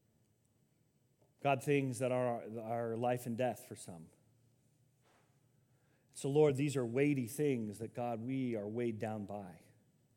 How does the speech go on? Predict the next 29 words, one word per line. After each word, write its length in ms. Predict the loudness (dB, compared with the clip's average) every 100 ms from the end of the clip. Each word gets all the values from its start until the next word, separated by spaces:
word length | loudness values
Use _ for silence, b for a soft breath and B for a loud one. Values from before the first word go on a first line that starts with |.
| _ _ _ _ _ _ _ _ _ _
And 80 | -12
Father, 300 | 2 4 6
right 180 | 4 4
now, 300 | 2 0 -2
we 120 | -4
just 300 | -4 -4 -6
give 160 | -4 -2
them 140 | -2 -6 -8
to 60 |
you. 180 | -8 -6
We 120 | -8
just 260 | -8 -10 -10
hand 460 | -8 -4 -2 -2
them 180 | -2 -2 0
over 340 | 0 0 0
into 280 | -4 -4 -6
your 320 | -4 -2 -2
hands. 580 | -2 -6 -8 -12 -18 -20 _ b b b b -2
God, 260 | 2 2
we 360 | 4 2 4 2
cease 640 | 0 -2 -2 0 0 -2
from 240 | -4 -2 0
being 340 | 2 2 0
God 380 | 0 2 2 2
in 100 | 0
this 140 | -2
situation. 640 | -6 -8 -6 -4 -4 -8 -6
We 140 | -6
cease 480 | -4 -2 -2 -2 -4